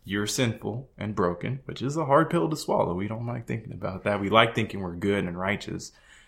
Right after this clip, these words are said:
But Jesus came at the right time to die for us as sinners. He was buried.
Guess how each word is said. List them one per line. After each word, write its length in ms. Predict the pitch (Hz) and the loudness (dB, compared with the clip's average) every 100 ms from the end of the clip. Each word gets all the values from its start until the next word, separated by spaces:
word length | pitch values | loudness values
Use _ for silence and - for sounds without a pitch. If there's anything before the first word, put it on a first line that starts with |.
| _ - | _ 0
But 440 | 104 98 90 - | 4 4 4 -2
Jesus 340 | 98 113 110 | 0 2 0
came 520 | - 135 117 92 113 - - - | 2 4 4 2 -4 -8 -10 -12
at 80 | - | -12
the 80 | 85 | -4
right 220 | 87 107 | -2 2
time 260 | 92 90 92 | 4 4 2
to 100 | 90 | -2
die 320 | 85 87 90 | -2 0 -2
for 260 | - - 85 | -4 -8 -6
us 340 | 90 - - - | -6 -10 -16 -16
as 200 | 87 104 | -14 -12
sinners. 460 | - - 101 123 - - - - - _ - | -8 -6 -4 -4 -4 -6 -10 -12 -18 _ -6
He 100 | 80 | -6
was 120 | 80 | -2
buried. 420 | 98 98 92 104 | 2 2 0 -8